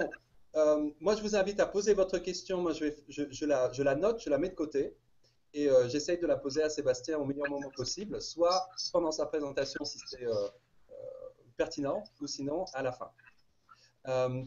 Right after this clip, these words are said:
dites-nous aussi, j'aimerais savoir quand même si vous avez plutôt,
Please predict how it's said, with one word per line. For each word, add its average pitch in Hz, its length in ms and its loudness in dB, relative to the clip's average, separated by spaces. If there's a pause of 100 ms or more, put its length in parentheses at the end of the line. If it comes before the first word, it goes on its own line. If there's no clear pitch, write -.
dites-nous 214 320 -2
aussi, 220 340 -2
j'aimerais 175 220 0
savoir 170 440 2
quand 185 100 2
même 165 120 -2 (320)
si 185 100 -8
vous 170 180 -8
avez 170 200 -2
plutôt, 170 480 0